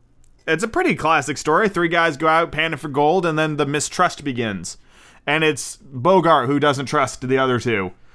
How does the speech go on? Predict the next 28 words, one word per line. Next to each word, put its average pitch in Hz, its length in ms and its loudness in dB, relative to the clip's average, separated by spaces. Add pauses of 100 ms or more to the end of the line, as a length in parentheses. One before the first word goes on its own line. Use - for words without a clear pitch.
(260)
um, 110 560 0 (440)
at 185 180 6
all. 151 440 4 (160)
What, 170 440 2
like, 156 240 2
he, 175 280 -4 (160)
he, 190 220 0
like, 170 260 2
gets 175 300 0
it 165 100 0
in 160 100 -2
his 151 140 -2
head. 151 460 0
It's 135 260 -4
just 139 240 -2
like, 127 240 0
that 127 260 0
he's, 123 280 -2
he 127 180 -4
gets 135 220 0
so 139 160 2
suspicious. 120 640 -2 (480)
And 131 220 -2
I'm 131 80 -2
sitting 147 240 0
there 135 140 0
being 131 160 0
like, 123 340 0